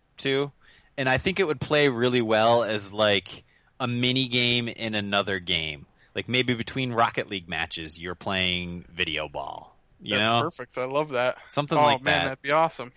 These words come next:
Speaker 1: 'Cause like you said, like, I don't, I don't know that I'll ever turn it on again. I'll never sit down and say, "Ah, I'm gonna play some video ball." Because if I'm in that kind of mood, then I'm playing Rocket League. You know?
Speaker 2: No, I <laughs> absolutely no.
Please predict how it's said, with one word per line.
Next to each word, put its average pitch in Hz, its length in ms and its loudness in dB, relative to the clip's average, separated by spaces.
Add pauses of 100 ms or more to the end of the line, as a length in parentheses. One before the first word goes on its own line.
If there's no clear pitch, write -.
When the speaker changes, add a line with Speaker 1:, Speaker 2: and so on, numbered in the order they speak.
(140)
Speaker 1:
'Cause 143 200 0
like 165 220 2
you 180 80 -2
said, 175 280 2
like, 135 140 2
I 135 140 2
don't, 175 220 0 (500)
I 143 140 -6
don't 156 180 -4
know 127 220 4
that 123 140 4
I'll 113 200 2
ever 123 300 0
turn 113 240 -4
it 104 100 -2
on 92 180 4
again. 80 200 -8
I'll 110 100 2
never 127 280 2
sit - 280 0
down 113 220 2
and 104 120 -6
say, 113 240 -2
"Ah, 113 200 2
I'm 98 80 -2
gonna 104 100 -8
play 101 200 -6
some 87 200 -10
video 92 380 -4
ball." 82 340 -2 (380)
Because 139 240 2
if 147 100 0
I'm 143 140 2
in 160 140 0
that 151 200 0
kind 143 200 0
of 120 60 -2
mood, 123 380 -4
then 113 140 0
I'm 110 120 -2
playing 127 300 -2
Rocket 98 340 0
League. 76 260 -18 (1000)
You 104 80 -6
know? 120 260 -2 (380)
Speaker 2:
No, 240 100 4
I 156 320 4 (500)
<laughs> - 500 -10
absolutely 208 680 -8
no. 139 240 -10